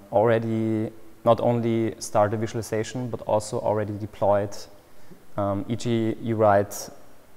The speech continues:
a news article and you just, um, pick whatever you have, like the first initial hardware version, and put it through the wizard, and you get a link out of that. And you can already post that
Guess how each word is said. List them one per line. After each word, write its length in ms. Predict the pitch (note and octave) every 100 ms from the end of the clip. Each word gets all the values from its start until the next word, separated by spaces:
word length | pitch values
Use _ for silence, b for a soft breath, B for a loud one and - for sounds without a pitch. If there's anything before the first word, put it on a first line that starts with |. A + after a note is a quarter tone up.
| -
a 40 | A#2+
news 240 | B2+ B2+
article 520 | - A2 - C#3 F3 - - B B B - A#2+
and 600 | A2+ A2 A2 A2 - - - -
you 120 | B2
just, 560 | A#2 A#2 A2 - - - - -
um, 200 | A#2 A2
pick 220 | G#2+ C#3
whatever 260 | B2 A2+ A2
you 80 | A2
have, 320 | G#2+ C#3+ -
like 160 | G#2 -
the 60 |
first 320 | G#2 A#2 G#2+ -
initial 600 | A#2+ A2+ A2+ G#2+ G#2 - A#2+
hardware 400 | G#2 G#2+ A#2+ B2
version, 360 | A#2 A2+ D3+ - B B B B -
and 520 | A2 G#2+ G#2+ - - - -
put 100 | -
it 60 | B2
through 140 | -
the 60 | A#2
wizard, 400 | A#2 B2 E3+ A#3 - - - -
and 140 | A#2+
you 60 | A2+
get 140 | A2+
a 40 | A2
link 320 | A#2 E3+ -
out 120 | A2+
of 80 | A2+
that. 260 | B2 - - - - B B B B -
And 340 | A2+ A2+ A2+
you 60 | A2+
can 200 | A#2 A#2+
already 280 | A2+ A#2+ A#2
post 440 | - B2+ B2+ -
that 280 | G#2+ G#2+ A2